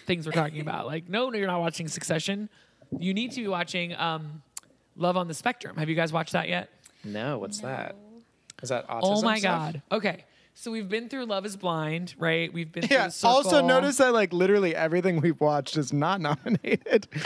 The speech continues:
Speaker 2: for anything, nor does it deserve to be.
Speaker 1: Wrong again. Magic. These shows are amazing.
Speaker 2: Love is Blind
Speaker 1: So,
Speaker 2: and The Tha.
Speaker 1: Love
Speaker 2: I
Speaker 1: is
Speaker 2: did
Speaker 1: Blind,
Speaker 2: not see that.
Speaker 1: trash. Circle,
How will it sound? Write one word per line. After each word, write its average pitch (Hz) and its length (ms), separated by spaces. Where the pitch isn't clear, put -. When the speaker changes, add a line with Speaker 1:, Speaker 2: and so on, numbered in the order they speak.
Speaker 2:
for 160 180
anything, 160 680
nor 170 240
does 160 160
it 156 60
deserve 139 360
to 135 100
be. 131 200
Speaker 1:
Wrong 190 300
again. 196 440
Magic. 170 460
These 185 100
shows 170 220
are 196 60
amazing. 180 440
Speaker 2:
Love 170 240
is 175 100
Blind 170 380
Speaker 1:
So, 170 60
Speaker 2:
and 156 100
The 175 180
Tha. - 140
Speaker 1:
Love 139 160
Speaker 2:
I 127 80
Speaker 1:
is 139 60
Speaker 2:
did 147 80
Speaker 1:
Blind, 185 260
Speaker 2:
not - 60
see 151 160
that. - 60
Speaker 1:
trash. 175 540
Circle, 196 560